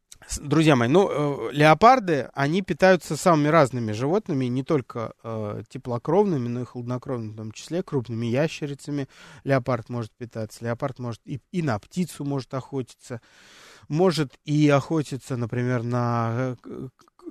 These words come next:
не очень крупных млекопитающих, типа капибары, да, грызунов, либо на бородавочников, а, чуть-чуть покрупнее парнокопытных, да, на других парнокопытных, в том числе на, нет, на антилоп, наверное, не пойдёт,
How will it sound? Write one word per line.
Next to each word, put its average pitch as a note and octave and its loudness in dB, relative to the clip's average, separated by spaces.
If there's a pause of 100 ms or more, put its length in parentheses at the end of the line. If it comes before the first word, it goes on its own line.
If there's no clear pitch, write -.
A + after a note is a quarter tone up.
(100)
не D#3+ -2
очень C#3+ 2
крупных A#2+ -4
млекопитающих, A#2 -4
типа - -12
капибары, C#3 0
да, C#3+ -2
грызунов, A#2+ -4
либо A#2+ -2
на B2+ -2
бородавочников, C3 -2 (340)
а, B2+ 0
чуть-чуть - -6
покрупнее A#2 -2 (400)
парнокопытных, A#2+ -6
да, C#3 -2 (560)
на D#3+ 2
других D#3 4
парнокопытных, C3+ -2
в - -20
том A#2+ -10
числе - -10
на, A2+ -6
нет, - -8
на B2+ -2
антилоп, D#3 2
наверное, C3+ 0
не C3 -2
пойдёт, C3+ 0